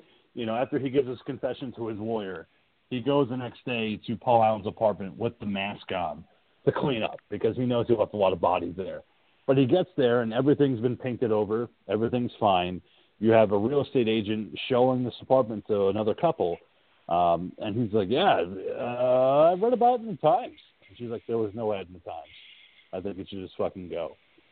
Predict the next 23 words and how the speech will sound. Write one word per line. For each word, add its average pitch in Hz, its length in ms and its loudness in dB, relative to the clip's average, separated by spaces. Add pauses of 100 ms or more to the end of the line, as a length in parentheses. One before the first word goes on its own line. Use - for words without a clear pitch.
(320)
So 165 180 6
it 151 80 0
kinda 208 200 2
leads 160 420 0
you 170 120 0
to 135 340 0
wonder 131 640 0
if 127 180 -2 (220)
she 139 240 -6
discovered 143 600 -2
this 175 180 -2 (160)
and 127 100 -4
it 131 40 -2
was 123 120 -2
a 120 60 0
murder 147 360 0 (120)
scene 185 320 -4
and 104 160 -6
they 98 80 -6
cleaned 139 300 0
it 120 100 2
up, 202 260 0 (480)
or 208 460 2